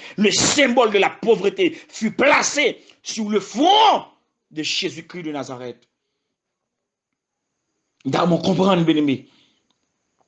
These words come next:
Dans le texte, nous sommes dans Genèse chapitre trois, verset dix-sept à dix-neuf, là,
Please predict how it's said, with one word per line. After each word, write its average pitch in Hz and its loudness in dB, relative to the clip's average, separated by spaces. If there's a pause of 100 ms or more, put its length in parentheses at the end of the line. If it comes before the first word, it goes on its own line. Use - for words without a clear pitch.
(800)
Dans 139 0
le 139 -8
texte, 285 -2
nous 180 2
sommes 170 -4
dans 175 -2
Genèse 175 0
chapitre 156 -4
trois, 147 -2
verset 135 -4
dix-sept 135 -6
à 135 0
dix-neuf, 123 -8
là, - -8